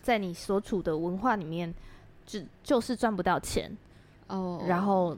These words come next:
Speaker 1: 人家就是会看不起你，
Speaker 2: <gasps>
Speaker 1: 然后你还是想要去改变这个问题，
Speaker 2: 对。
Speaker 1: 那这个东西就对你来说就是重力问题。
Speaker 2: 可是也有一些现代诗的人啊。
Speaker 1: 对，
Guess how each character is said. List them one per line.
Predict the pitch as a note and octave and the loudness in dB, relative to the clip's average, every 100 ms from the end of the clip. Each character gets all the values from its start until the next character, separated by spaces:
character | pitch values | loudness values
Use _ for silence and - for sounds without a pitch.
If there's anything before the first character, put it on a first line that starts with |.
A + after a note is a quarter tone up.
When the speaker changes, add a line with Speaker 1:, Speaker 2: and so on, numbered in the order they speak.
| D#3+ | -4
Speaker 1:
人 | F#3+ F#3+ | 0 2
家 | G3 | 2
就 | A3+ | 0
是 | G#3+ | 0
会 | A3 A3 | 0 0
看 | A3 | 0
不 | G#3+ | 0
起 | G#3+ - | -2 -4
你， | D#3+ F3 - - - | -4 -4 -6 -16 -12
Speaker 2:
<gasps> | C4+ C#4+ | -6 0
Speaker 1:
然 | |
后 | A3 | 2
你 | A#3 G3 | 2 2
还 | F#3+ G#3 | 2 2
是 | C#4+ | 2
想 | - F3 | 2 0
要 | |
去 | G3 B3+ | 0 0
改 | F3 D3 | -2 -2
变 | - A3 | -2 0
这 | G3+ | 2
个 | F#3+ | 2
问 | G3+ F3 | 2 -2
题， | - - - - - - - | -8 -16 -20 -20 -20 -20 -2
Speaker 2:
对。 | G3+ | 2
Speaker 1:
那 | G#3 G3+ - - | 2 0 -14 -16
这 | - C#4 | -2 0
个 | G#3+ | 2
东 | F#3 F#3 | 0 -2
西 | G3 | 0
就 | F#3 | -2
对 | - A3 | 0 2
你 | F3+ | 2
来 | D3+ D3+ | 0 -6
说 | F3 | -6
就 | E3 | -6
是 | E3+ F3+ | -6 -8
重 | - A3 E3 D#3 | -2 0 0 -2
力 | E3+ | -4
问 | D#3+ D#3+ - | -4 -6 -8
题。 | - - G3 - - - - - | -16 -16 -16 -18 -20 -20 -20 -8
Speaker 2:
可 | - C#4 | -2 2
是 | F4 | 4
也 | F4 C4 | 6 6
有 | |
一 | B3+ | 6
些 | C4+ | 4
现 | C4 C4+ | 4 2
代 | B3 B3 | 4 2
诗 | A#3 - G#3+ | 2 -2 -4
的 | G#3+ F#3 | 0 0
人 | C#3+ C3 | 0 -4
啊。 | B2+ D#2+ G3 - - - - - - - - | -6 -6 -10 -14 -20 -20 -20 -20 -20 -10 0
Speaker 1:
对， | G#3 G#2 | 0 0